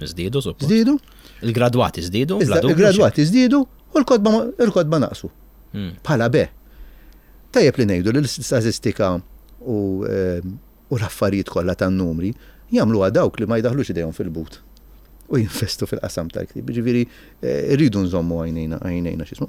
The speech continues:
Speaker 2: Però hemm affarijiet oħra kol-, kollaterali ma',
Speaker 1: Mm.
Speaker 2: ma' dan. Aħna, għalkemm aħna pajjiż żgħir, għandna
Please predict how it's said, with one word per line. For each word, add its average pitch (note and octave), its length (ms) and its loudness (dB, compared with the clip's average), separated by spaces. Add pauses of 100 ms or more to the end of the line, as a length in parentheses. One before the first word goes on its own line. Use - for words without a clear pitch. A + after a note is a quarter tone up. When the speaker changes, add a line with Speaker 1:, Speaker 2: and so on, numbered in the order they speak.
Speaker 2:
Però B3 220 2 (560)
hemm G#3 180 6
affarijiet G#3 400 2
oħra F#2+ 300 2 (220)
kol-, F#2+ 420 0
kollaterali F2+ 680 -2
ma', E2 320 -2
Speaker 1:
Mm. G#2 280 -2
Speaker 2:
ma' F2 120 -2
dan. - 180 -6 (260)
Aħna, A#2 340 4 (420)
għalkemm B2 340 4
aħna G2 160 0
pajjiż G2+ 440 0
żgħir, G2+ 260 0 (160)
għandna C#3+ 360 4